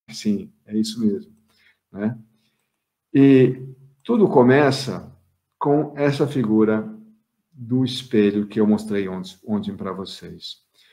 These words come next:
que é o pri-, a primeira grande atitude pra você construir a sua felicidade. A primeira grande atitude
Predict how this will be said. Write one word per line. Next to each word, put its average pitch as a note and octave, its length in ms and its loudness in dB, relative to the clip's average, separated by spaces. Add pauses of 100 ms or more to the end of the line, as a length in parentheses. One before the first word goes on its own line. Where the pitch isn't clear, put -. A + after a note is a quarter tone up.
(200)
que A#2 180 0
é A2 100 4
o A2 200 2
pri-, A#2+ 220 2
a B2 100 -2
primeira D3 680 2
grande B2+ 560 2
atitude A#2+ 720 -4
pra A2+ 220 -4
você B2 680 -4 (140)
construir B2+ 920 0
a A2+ 100 -12
sua A#2 580 -6 (140)
felicidade. F#2+ 840 -14 (680)
A G#2 80 -10
primeira C3+ 560 4
grande B2 720 0
atitude A#2+ 1000 -4